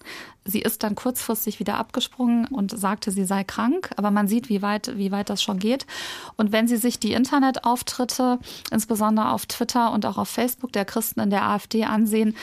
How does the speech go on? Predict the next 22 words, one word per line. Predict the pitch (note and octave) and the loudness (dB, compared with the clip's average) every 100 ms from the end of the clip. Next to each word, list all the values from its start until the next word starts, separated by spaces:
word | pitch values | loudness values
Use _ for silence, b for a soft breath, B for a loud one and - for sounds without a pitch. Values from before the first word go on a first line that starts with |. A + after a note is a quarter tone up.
| B B | B B
dann | G3 | 0
geht | G3 A3+ | 2 2
es | A3 | 0
da | - F#3+ | 0 0
wenig | G3 A3+ A3+ - | 2 2 2 0
um | G3+ | -2
Theologie | - G#3 F#3+ F#3 G#3 B3+ | 0 0 0 2 4 4
oder | - G3 G3+ | 2 2 0
auch | G3 | 0
um | G3+ | 0
Empathie, | G3 G3 G3 - A#3 | 0 0 -2 0 0
sondern | G#3 F#3+ F#3 | 2 2 2
da | F#3 F#3 | 2 0
werden | G3+ G3 | 0 0
eben | F#3+ F#3+ | 0 0
auch | F#3+ F#3 | 0 0
die | - | -2
typischen | F#3+ A#3 A3+ G#3+ G3+ | -4 -2 -2 0 0
rechtspopulistischen | F#3+ F#3+ - G3 F#3+ G3 - - F3+ | 0 -2 -4 -6 -2 -2 -2 -4 -4
Feindbilder | - G#3 A3 G3+ G3 | -2 -2 0 -2 -2
gepflegt, | F#3+ - G3 F#3 - | -4 -4 -6 -4 -8
sprich | - F#3+ F#3 | -4 -4 -4